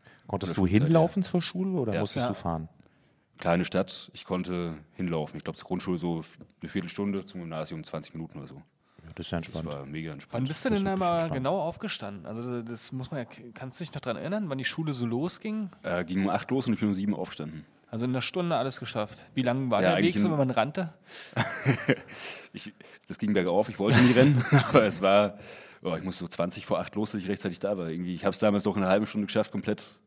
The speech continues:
Speaker 2: fertig zu werden.
Speaker 3: Eben, oder?
Speaker 2: Morgens.
Speaker 3: Also kenn ich auch noch, dass
Speaker 2: Das ist
Speaker 3: man
Speaker 2: heute undenkbar.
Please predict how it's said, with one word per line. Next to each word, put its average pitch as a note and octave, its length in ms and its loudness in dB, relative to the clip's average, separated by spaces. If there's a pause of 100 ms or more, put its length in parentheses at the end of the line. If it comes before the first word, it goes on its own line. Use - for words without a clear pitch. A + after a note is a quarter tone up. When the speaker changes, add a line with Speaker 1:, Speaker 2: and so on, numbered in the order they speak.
Speaker 2:
fertig G#2+ 340 -2
zu - 120 -10
werden. D#2+ 280 -4 (120)
Speaker 3:
Eben, C#3 280 0
oder? B2 220 0
Speaker 2:
Morgens. E3+ 100 2 (120)
Speaker 3:
Also A2+ 280 0 (280)
kenn C#3 120 -6
ich C#3 120 -8
auch A#2 80 0
noch, A#2+ 120 0
dass G#2 120 -6
Speaker 2:
Das F2 100 -4
ist G#2+ 60 0
Speaker 3:
man G#2+ 120 4
Speaker 2:
heute G2+ 120 2
undenkbar. G2+ 440 0